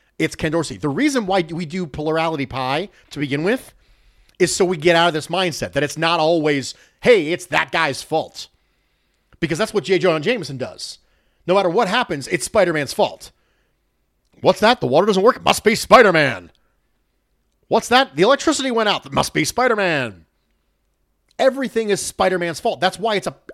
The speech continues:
a caricature. But we do that. We do the same thing. We're not even analyzing. We're just pushing a narrative. No matter what it is, it's Ken Dorsey.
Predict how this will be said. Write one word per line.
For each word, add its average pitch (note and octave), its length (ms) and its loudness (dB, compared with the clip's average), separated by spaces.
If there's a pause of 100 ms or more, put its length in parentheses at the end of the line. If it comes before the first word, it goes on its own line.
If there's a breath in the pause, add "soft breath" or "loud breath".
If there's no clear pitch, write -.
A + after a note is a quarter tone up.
(140)
a F#3+ 60 -4
caricature. - 680 -4 (140 loud breath)
But A#3+ 140 0
we C4 100 2
do A3+ 220 0
that. G3+ 300 -2 (960)
We A#3+ 100 2
do D4 140 6
the B3 80 -2
same A3 260 0
thing. C#4 320 -2 (1200)
We're G#3+ 100 2
not C#4+ 120 4
even B3 120 2
analyzing. A#3 460 4
We're D3 100 0
just G3+ 160 -4
pushing G#3 260 -2
a G3 40 0
narrative. F#3 560 -2 (640)
No D3+ 80 -2
matter G#3+ 160 4
what A3+ 140 6
it A#3+ 80 6
is, A3 180 6
it's D#3 140 -6
Ken F3+ 160 0
Dorsey. F3+ 400 -2